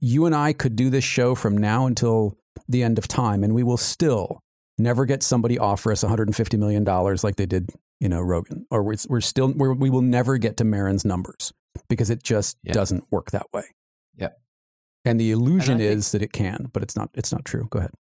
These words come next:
Speaker 2: Yeah, I think that's one of the reasons why it's gonna burst, because I, I think, I think what he says is right, that, like, if you start on any of these platforms now,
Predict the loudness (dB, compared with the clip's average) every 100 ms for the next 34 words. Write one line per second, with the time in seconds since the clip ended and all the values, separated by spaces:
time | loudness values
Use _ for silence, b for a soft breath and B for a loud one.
0 | _ _ _ _ _ _ _ _ _ _
1 | -4 -2 0 -2 -2 -2 -2 0 0 0
2 | 0 -2 -2 -4 -4 -4 -4 -2 -2 -2
3 | -2 -4 -4 -2 -2 0 -2 -2 -4 -4
4 | -4 -2 -2 -4 -8 -20 _ _ _ -6
5 | -2 0 0 0 0 0 -2 -2 0 -2
6 | -4 -4 -2 -2 -2 -2 -2 -2 -2 -2
7 | 0 0 0 0 0 0 -2 -2 -2 -4
8 | -4 -2 -2 -2 -2 0 0 0 -2 -2